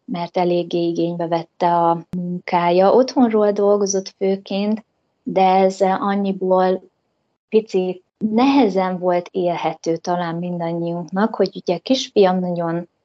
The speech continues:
aktív volt, ez a tipikus két-három év közötti időszak, amikor menjünk, csináljuk, fedezzük fel a világot, és hát, hogy apa ott van mindig kéznél, hát akkor ugye apával is szeretne játszani, meg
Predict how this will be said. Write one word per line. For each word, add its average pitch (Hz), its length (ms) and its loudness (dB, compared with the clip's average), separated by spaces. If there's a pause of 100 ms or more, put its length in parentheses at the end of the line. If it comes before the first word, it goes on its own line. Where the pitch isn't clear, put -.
(260)
aktív 202 640 0
volt, 185 560 2 (360)
ez - 80 -10
a 170 160 -10
tipikus 208 560 0
két-három 190 880 2 (280)
év 185 300 2
közötti 185 500 0
időszak, 175 640 0 (320)
amikor 180 480 -2
menjünk, 190 460 0
csináljuk, 175 640 0
fedezzük 202 440 0
fel 185 140 2
a 160 60 4
világot, 233 440 2
és 220 160 2
hát, 196 200 -4
hogy 196 140 -2
apa 202 280 -2
ott 175 160 -6
van 170 180 -8
mindig 180 340 -6
kéznél, 214 480 4
hát 220 240 -2
akkor 208 300 -2
ugye 208 220 4
apával 170 420 -4
is 165 100 -6
szeretne 160 680 -4
játszani, 170 720 -4
meg - 280 -6